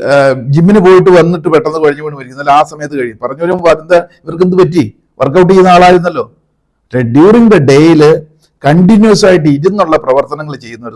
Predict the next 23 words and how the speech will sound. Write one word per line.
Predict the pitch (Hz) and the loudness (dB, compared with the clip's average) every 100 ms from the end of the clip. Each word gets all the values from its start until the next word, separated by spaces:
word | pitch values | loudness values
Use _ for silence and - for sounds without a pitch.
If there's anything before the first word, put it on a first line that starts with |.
| 110 | -16
ശ്രദ്ധിക്കുക. | 101 127 120 143 - - _ _ _ 110 | -14 -14 -4 -2 -2 -8 _ _ _ -6
ഇടയ്ക്കൊക്കെ | 120 165 165 156 131 127 - | -2 -2 -2 -4 -4 -8 -10
ഒരു | 120 - - | -14 -16 -10
മുപ്പത് | 131 165 202 156 | -8 -2 0 0
മിനിറ്റ് | 147 123 117 120 | -2 -4 -8 -6
ഇന്റർവെല്ലിൽ | 117 135 131 143 196 - _ _ _ - | -6 -4 -2 -2 -2 -6 _ _ _ -4
ഒരു | 139 | 0
അഞ്ച് | 180 202 190 | 2 2 0
മിനിറ്റ് | 151 120 - 127 | -2 -4 -4 -4
എഴുന്നേറ്റ് | 123 135 120 123 - _ | -2 -2 -4 -8 -12 _
കൈകൾ | 113 131 139 131 - - | -4 -2 -2 -4 -10 -4
കാലുകളൊക്കെ | 123 123 120 110 120 | -2 -2 -4 -4 -4
ഒന്ന് | 113 | -4
വീശിക്കൊണ്ട് | 120 139 123 127 160 - _ _ - | -4 -6 -8 -4 -6 -6 _ _ -8
ഒന്ന് | 117 120 113 | -6 -4 -6
നടക്കുക. | 104 104 - - _ _ _ _ | -6 -6 -8 -14 _ _ _ _
അതാണ് | - 147 160 185 - 143 | -6 -4 -4 -6 -6 0
thirty | 147 151 196 - 143 | 0 2 -2 0 -2
is | 135 143 | -2 -4
to | 127 - | -6 0
five | 151 175 - 123 | 0 0 -4 -10
into | 117 113 - | -10 -12 -10
five. | 113 113 | -10 -10